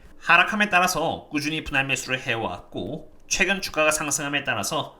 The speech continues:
전부 흑자로 턴어라운드 해주었습니다. 저희 멤버십 분들 상으로 대응 내역들을 다 공유를 드렸기 때문에 대부분이 턴어라운드를 해주었을 것이라고 봅니다.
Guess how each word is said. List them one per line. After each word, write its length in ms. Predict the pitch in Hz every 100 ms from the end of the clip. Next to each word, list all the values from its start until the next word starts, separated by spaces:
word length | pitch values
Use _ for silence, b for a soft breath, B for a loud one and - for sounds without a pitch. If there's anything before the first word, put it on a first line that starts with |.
| _
전부 460 | - 120 110 139 151
흑자로 420 | - 147 139 135
턴어라운드 460 | - 147 113 107 110
해주었습니다. 600 | 98 82 - 95 - - b b b b -
저희 220 | 156 175
멤버십 300 | 143 156 -
분들 180 | 160 147
상으로 640 | 143 135 107 131 - -
대응 260 | - 127 131
내역들을 380 | 131 123 127 123
다 120 | 123
공유를 320 | - 117 113
드렸기 360 | 101 104 104 113
때문에 440 | 131 135 76 151 - _ -
대부분이 600 | - 127 143 127 147 139 B - -
턴어라운드를 560 | - 156 143 143 135 131
해주었을 360 | 117 110 117
것이라고 360 | 110 101 85 120
봅니다. 480 | - 90 95 -